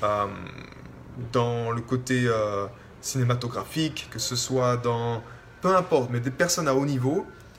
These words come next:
ils ont tous un rituel du matin. Et en fait, dans cette force de répétition du matin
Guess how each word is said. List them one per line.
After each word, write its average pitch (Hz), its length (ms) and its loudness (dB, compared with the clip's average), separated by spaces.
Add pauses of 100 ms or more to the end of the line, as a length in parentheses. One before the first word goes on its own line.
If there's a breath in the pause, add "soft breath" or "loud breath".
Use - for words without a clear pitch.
(160)
ils 147 180 0
ont 170 100 0
tous 214 320 -2
un 139 80 2
rituel 139 400 2
du 123 100 -2
matin. 107 280 -2 (2250)
Et 135 80 6
en 143 120 4
fait, 226 460 2
dans 131 80 0
cette 127 200 -4
force 156 420 4
de 139 80 -2
répétition 139 640 0
du 131 80 -2
matin 127 420 0